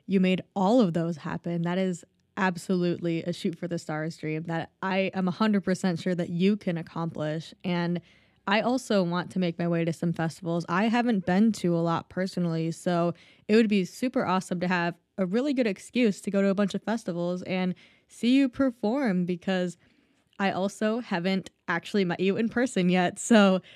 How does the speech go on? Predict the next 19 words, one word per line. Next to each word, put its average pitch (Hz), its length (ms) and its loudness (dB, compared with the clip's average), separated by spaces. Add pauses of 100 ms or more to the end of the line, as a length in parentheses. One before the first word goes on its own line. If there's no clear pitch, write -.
(340)
this 226 160 2
would 226 140 4
be 220 80 4
a 202 80 4
great 190 240 4
opportunity 180 640 2
for 180 200 -2
us 170 180 0
to - 120 -4
actually 170 400 -4
connect, 170 680 -4
and 170 360 -2
I'd 175 180 0
love 190 220 2
to 175 100 0
see - 180 -4
you 175 120 0
perform. 170 540 -6
So 175 360 -6